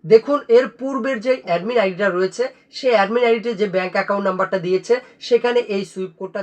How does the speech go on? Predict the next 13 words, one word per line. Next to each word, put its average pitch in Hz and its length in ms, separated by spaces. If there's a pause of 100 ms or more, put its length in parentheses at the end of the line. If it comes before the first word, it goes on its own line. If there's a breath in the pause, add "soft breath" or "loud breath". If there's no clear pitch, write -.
(140)
ছিল 240 180 (120)
না, 175 80 (340)
নাম্বার 175 320
ওয়ান। 170 180 (180)
নাম্বার 202 220 (100)
টুতে 254 320
হচ্ছে, 175 260 (360 loud breath)
এর 247 160 (100)
পূর্বে 269 300 (100)
যে 240 80 (120)
প্রেআউটটা 202 380 (100)
করেছিল, 208 420 (380 loud breath)
সেই 254 160